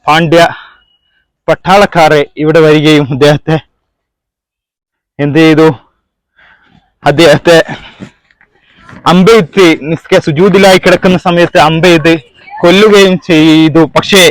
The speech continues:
അദ്ദേഹത്തിന്റെ മൃതശരീരം ഇവിടെ നിന്ന് കൊണ്ടുപോകാൻ അവർക്ക് കഴിഞ്ഞില്ല.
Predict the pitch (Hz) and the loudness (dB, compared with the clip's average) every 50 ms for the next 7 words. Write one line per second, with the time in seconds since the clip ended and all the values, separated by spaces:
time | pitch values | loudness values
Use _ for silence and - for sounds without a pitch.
0 | - - - - _ _ _ _ _ _ - - - - _ _ - 143 139 135 | -2 -6 -12 -20 _ _ _ _ _ _ -20 -20 -20 -20 _ _ -10 -6 -2 0
1 | 170 180 175 160 135 170 170 165 165 165 147 131 - - - - - - - - | 2 2 2 0 0 -2 -2 0 0 0 0 -2 -4 -14 -20 -20 -20 -20 -20 -20
2 | _ _ _ _ - - 151 165 - - 175 151 165 170 156 165 170 165 160 156 | _ _ _ _ -6 -4 -4 -4 -4 -4 -4 -2 0 0 0 -2 -2 -2 -2 0
3 | 160 170 165 160 170 170 165 165 180 190 - - _ _ _ _ _ - - _ | 0 2 0 0 0 0 -2 -2 -2 -4 -6 -10 _ _ _ _ _ -20 -20 _
4 | _ - - - - - 175 185 214 214 254 202 233 220 214 208 196 190 175 175 | _ -20 -20 -12 -6 -2 0 2 2 2 2 2 2 2 2 2 2 2 2 2
5 | 170 151 151 139 170 156 151 160 165 156 151 147 | 0 0 -2 0 0 2 2 2 2 2 2 2